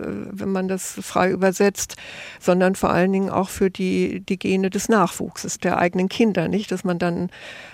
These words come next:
auch andere Möglichkeiten hat, Föten schon in der Schwangerschaft zu untersuchen. Durch eine Punktion des Fruchtwassers kann man ja dann auch embryonale Gene isolieren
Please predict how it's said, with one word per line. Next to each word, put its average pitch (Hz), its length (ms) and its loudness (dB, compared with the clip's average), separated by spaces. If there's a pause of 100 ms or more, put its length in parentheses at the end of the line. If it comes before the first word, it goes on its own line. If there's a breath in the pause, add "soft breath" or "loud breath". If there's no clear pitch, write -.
(160 loud breath)
auch 175 320 2
andere 180 340 4
Möglichkeiten 180 920 0
hat, - 420 0 (340)
Föten 202 520 2
schon 175 560 0 (100)
in 175 140 0
der 170 100 2
Schwangerschaft 190 640 0
zu - 100 -2
untersuchen. 208 800 0 (720 loud breath)
Durch 175 440 0
eine 175 180 2
Punktion 180 560 -2
des - 380 -2
Fruchtwassers - 800 2
kann 190 180 -2
man 175 200 0
ja 165 420 0 (260)
dann 165 240 -2
auch 165 420 -2
embryonale 165 1000 0 (460)
Gene 180 560 2
isolieren 180 680 0